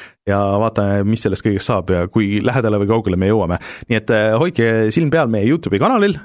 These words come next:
eh, ja sellest loodetavasti kõigest jääb arhiiv. Eh, nii et, eh, see saab olema midagi sihukest, mida me ei ole enne teinud. Vaatame, <laughs> kuidas see kõik lõpeb. Vot, sihukesed asjad. Nii et, eh, Youtube punkt com, kaldkriips puhata ja mangida,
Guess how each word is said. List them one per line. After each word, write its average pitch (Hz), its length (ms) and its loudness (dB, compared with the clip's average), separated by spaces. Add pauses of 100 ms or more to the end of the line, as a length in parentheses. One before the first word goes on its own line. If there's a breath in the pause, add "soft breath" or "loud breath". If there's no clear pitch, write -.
(120)
eh, 127 460 0
ja 107 420 2
sellest 107 280 -2
loodetavasti 117 360 0
kõigest 117 220 0
jääb 110 160 0
arhiiv. 139 460 0 (680 loud breath)
Eh, 107 600 2
nii 110 120 2
et, 104 280 -4
eh, 107 360 2 (800)
see 107 180 2
saab 120 200 -2
olema 127 180 0
midagi 139 200 0
sihukest, 143 240 -2
mida 131 160 2
me 123 100 2
ei 127 60 2
ole 131 200 2
enne 135 180 0
teinud. 135 300 0 (960)
Vaatame, 101 320 0 (140)
<laughs> 160 200 0
kuidas 151 220 0
see 139 100 0
kõik 131 220 -2
lõpeb. - 240 -4 (680 loud breath)
Vot, 127 160 -4 (120)
sihukesed 131 300 0
asjad. 110 200 2
Nii 139 120 2
et, - 140 -2
eh, 120 140 4
Youtube 151 240 0
punkt - 140 -2
com, 254 200 0
kaldkriips 113 360 -2
puhata 131 240 0
ja - 20 2
mangida, 139 380 2